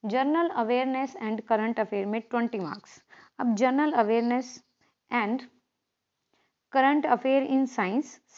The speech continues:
science and technology के करंट अफेयर के क्वेश्चन ज़्यादा करिएगा। स्पोर्ट्स वगैरह जो होते हैं, कल्चरल, पर्सनैलिटीज़, भाई किसका निधन हुआ,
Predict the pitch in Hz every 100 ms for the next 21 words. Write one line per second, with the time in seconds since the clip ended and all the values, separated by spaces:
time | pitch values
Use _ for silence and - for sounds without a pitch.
0 | - 247 269 294 320 294 233 254 254 254
1 | 233 254 262 247 233 233 240 233 220 247
2 | 233 220 - 233 208 208 220 220 220 220
3 | 226 247 - - - - 262 285 262 254
4 | 240 240 226 214 214 - 202 220 226 _
5 | 202 202 202 220 220 214 - 202 202 226
6 | 220 240 247 269 254 - - - _ 202
7 | 233 233 226 _ 214 240 233 240 240 226
8 | 220 226 220 208 208